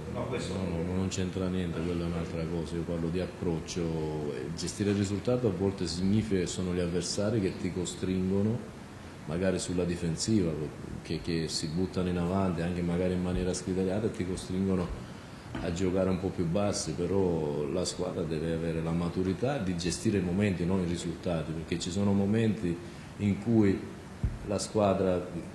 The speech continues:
Speaker 2: capisce che può chiudere la partita e deve andare tranquillo per chiudere la partita pure se sta vincendo. Ecco, ci sono altri momenti che devi a-, assumere atteggiamenti diversi, ma questa è la lettura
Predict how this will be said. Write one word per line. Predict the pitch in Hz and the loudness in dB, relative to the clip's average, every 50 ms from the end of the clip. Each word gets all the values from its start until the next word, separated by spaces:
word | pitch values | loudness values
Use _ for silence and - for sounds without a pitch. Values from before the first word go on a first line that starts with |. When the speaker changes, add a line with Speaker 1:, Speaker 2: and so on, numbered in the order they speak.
| - - | -8 -2
Speaker 2:
capisce | - 110 101 - 117 113 98 - - - 87 | 0 0 4 6 6 6 6 6 2 2 2
che | 87 90 | 0 0
può | 85 - - 101 90 | 0 -2 -2 -2 -2
chiudere | - - 107 101 95 98 95 | 0 0 2 4 4 4 4
la | 95 95 | 4 2
partita | 90 82 104 98 - - 120 143 160 | 2 2 0 0 2 0 2 2 2
e | 143 95 | 2 2
deve | 87 85 85 | 2 2 2
andare | 85 85 82 90 90 85 | 0 0 0 0 0 -2
tranquillo | 80 85 82 82 80 95 110 | -2 -2 -2 -2 0 0 0
per | 98 90 85 85 | 0 -2 -4 -4
chiudere | - 90 82 87 87 82 | -4 -2 -2 0 0 0
la | 85 85 | -2 -2
partita | 82 - 82 76 - 98 92 95 | -2 -2 -4 -4 -4 -4 -2 -2
pure | 87 80 90 87 85 | -2 -2 -2 -2 -2
se | - 82 80 | -2 -4 -4
sta | - - 87 | -4 -4 -4
vincendo. | 80 78 80 80 78 - 107 101 92 85 71 85 90 | -2 -2 -4 -4 -2 -2 0 0 0 0 -2 -2 -2
Ecco, | 82 - - 80 76 76 76 78 - - | -4 -4 -6 -6 -6 -4 -6 -6 -8 -8
ci | - - | -8 -6
sono | 95 90 85 87 | -4 -4 -2 -2
altri | 87 85 - 98 | -2 -2 -2 -2
momenti | 95 95 107 104 90 80 80 95 101 - 123 104 | 0 0 2 2 0 0 0 -2 -2 -2 -2 0
che | 95 87 80 76 | 0 -2 -2 -2
devi | 82 80 78 80 80 73 73 | -2 -2 -2 -2 -2 -2 -2
a-, | 67 65 - - - - - | -4 -6 -6 -8 -8 -8 -6
assumere | - - - - - 110 98 101 107 113 | -6 -4 -2 0 0 2 4 4 4 4
atteggiamenti | 107 - - 90 85 92 90 95 101 98 87 87 | 4 4 2 0 0 0 2 2 4 2 2 2
diversi, | 78 80 82 92 101 95 82 - - | 0 2 4 4 4 4 2 0 -2
ma | - 175 | -2 0
questa | 156 104 107 - - 95 | 0 0 0 0 0 0
è | 90 | 0
la | 90 92 | 2 2
lettura | 92 98 95 - - - 92 92 92 92 | 2 2 0 0 0 0 0 0 0 -2